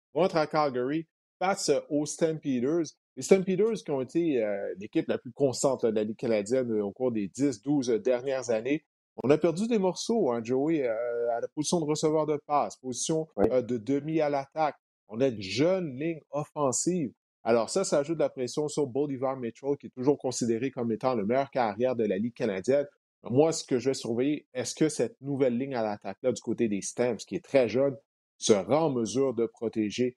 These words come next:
Speaker 1: euh, Bolivar et Mitchell ?
Speaker 2: Oui, c'est, c'est un bon point, Didier, parce que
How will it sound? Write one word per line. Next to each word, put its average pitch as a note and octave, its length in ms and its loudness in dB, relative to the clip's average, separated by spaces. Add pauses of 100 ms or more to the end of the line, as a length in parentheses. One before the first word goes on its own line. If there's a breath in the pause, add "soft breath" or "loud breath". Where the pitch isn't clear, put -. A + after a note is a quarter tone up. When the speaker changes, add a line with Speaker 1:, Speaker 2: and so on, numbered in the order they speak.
(240)
Speaker 1:
euh, G#2+ 80 2
Bolivar A2 520 0
et G#2+ 160 0
Mitchell ? F#2 400 -8 (880)
Speaker 2:
Oui, A#2 260 6
c'est, A#2 180 2
c'est B2+ 160 4
un A#2+ 80 6
bon A#2 200 2
point, B2 240 2
Didier, A2+ 320 4
parce A#2 240 2
que B2+ 180 6